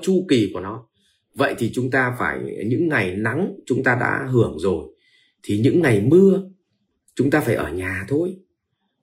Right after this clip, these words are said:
Không? Chứ làm sao mà ngày nào cũng có nắng được, vậy thì mình cũng chết mà. Cho nên là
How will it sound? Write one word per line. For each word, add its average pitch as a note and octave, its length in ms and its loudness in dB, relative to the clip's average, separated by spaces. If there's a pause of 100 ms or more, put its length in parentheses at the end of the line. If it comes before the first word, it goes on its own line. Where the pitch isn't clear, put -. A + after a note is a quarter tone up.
Không? C#3+ 400 2 (280)
Chứ E3 120 4
làm D3+ 220 4
sao E3+ 260 2
mà A#2+ 220 4
ngày A2 260 0
nào A#2 320 2
cũng D#3+ 140 -2
có F#3 120 4
nắng F#3 240 4
được, F3 240 6
vậy A2 160 -2
thì G#2 160 0
mình A#2 180 4
cũng C3+ 160 -2
chết A#3 180 4 (100)
mà. - 160 -6 (420)
Cho D#3+ 160 0
nên D#3 200 4
là G#2 200 -2